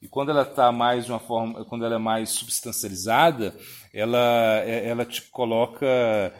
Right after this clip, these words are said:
é, no, no, no, já entrando em nista,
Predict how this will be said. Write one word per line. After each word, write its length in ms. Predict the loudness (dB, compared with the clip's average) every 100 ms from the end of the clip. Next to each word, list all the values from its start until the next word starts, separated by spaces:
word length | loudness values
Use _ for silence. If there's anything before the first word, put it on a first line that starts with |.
| -18 -20 -10
é, 180 | -8
no, 200 | -6 -4
no, 160 | -4 -6
no, 760 | -8 -10 -6 -4 -6 -8 -10 -6
já 360 | 4 6 6
entrando 840 | 2 -4 -2 -2 0 0 -2 -2 -2
em 100 | -2
nista, 640 | -2 -2 -4 -6 -6 -14